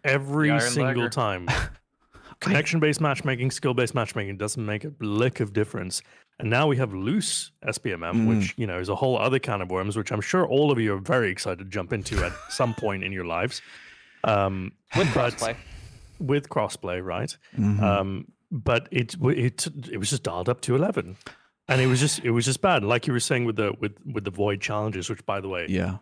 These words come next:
Speaker 1: challenges.
Speaker 3: Challenge, yeah.
Speaker 1: Um, that, yeah, to, the, the, it just, it just really exposed the sandbox for what it was. Now, if you've ever played Zone Control Trials, you saw this coming. A hundred percent, you saw this coming. But, uh, yeah, people caught on real quick.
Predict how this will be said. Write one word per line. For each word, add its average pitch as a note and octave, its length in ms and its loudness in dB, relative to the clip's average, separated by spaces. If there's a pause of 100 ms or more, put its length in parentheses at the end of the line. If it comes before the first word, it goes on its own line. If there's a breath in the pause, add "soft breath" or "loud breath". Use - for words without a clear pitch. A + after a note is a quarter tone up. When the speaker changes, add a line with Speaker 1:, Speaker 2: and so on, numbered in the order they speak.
Speaker 1:
challenges. F2 800 -4 (160 loud breath)
Speaker 3:
Challenge, G2 280 0
yeah. G2 180 2
Speaker 1:
Um, F#2 320 -6 (840)
that, A2 360 2 (120)
yeah, B2+ 280 0 (160)
to, A#2+ 160 -2
the, B2 140 -10 (200)
the, E3 160 -2
it C#3 60 0
just, B2 240 0
it A#2 80 -4
just A#2+ 200 0
really B2 380 2
exposed G#2+ 500 0
the A#2+ 60 -6
sandbox G2 400 -2
for - 100 -8
what F2+ 140 -4
it G2 60 -4
was. C3+ 260 2 (240 loud breath)
Now, A#2+ 140 2
if C#3 140 -4
you've A3 140 2
ever F3 240 2
played D3 640 0
Zone B2 280 4
Control A2+ 340 0
Trials, A2+ 400 2
you A2 160 -2
saw A2 300 0
this F#2+ 160 -4
coming. F2 400 -6 (240)
A A2+ 100 0
hundred G#2 320 0
percent, G2+ 320 -2
you F2 80 -10
saw F#2 160 -6
this G2 140 -10
coming. - 340 -8 (420 soft breath)
But, G2 380 0
uh, F#2 380 0 (160)
yeah, F#2 160 0
people - 260 -8
caught A2+ 200 -2
on A#2+ 120 -2
real C3 120 -4
quick. - 320 -10